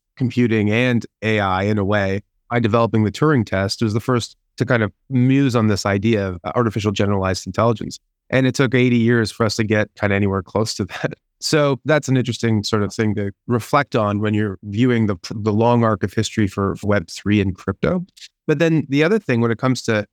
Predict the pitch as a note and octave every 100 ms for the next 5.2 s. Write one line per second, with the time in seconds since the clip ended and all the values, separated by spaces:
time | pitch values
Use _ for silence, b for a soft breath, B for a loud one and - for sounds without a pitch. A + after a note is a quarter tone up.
0 | _ - C3 A#2 A#2 A#2+ B2+ A#2 G#2+ G#2
1 | G#2+ C#3+ - A2 B2 F3 G3 _ _ _
2 | - C3+ F3 D#3 C3+ A#2 - - E3+ -
3 | C3+ A#2+ A#2+ B2 A2+ A2 A2+ - A#2 G#2
4 | - - A#2 - F#2+ F#2 G2 A#2+ C#3 E3+
5 | -